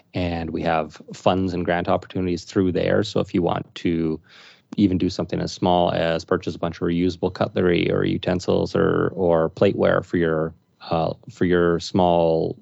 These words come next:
lunch space in your office, we'll give you the money to do that. Uh, we've helped offices install, um,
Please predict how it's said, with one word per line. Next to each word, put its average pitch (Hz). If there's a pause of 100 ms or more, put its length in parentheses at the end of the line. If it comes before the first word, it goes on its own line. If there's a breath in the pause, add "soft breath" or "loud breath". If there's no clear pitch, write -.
lunch 104
space - (100)
in 98
your 85
office, 101 (420 loud breath)
we'll 98
give 92
you 92
the 90
money 92
to 85
do 92
that. 90 (120)
Uh, 87
we've 92
helped 87
offices 87 (320 soft breath)
install, 87
um, -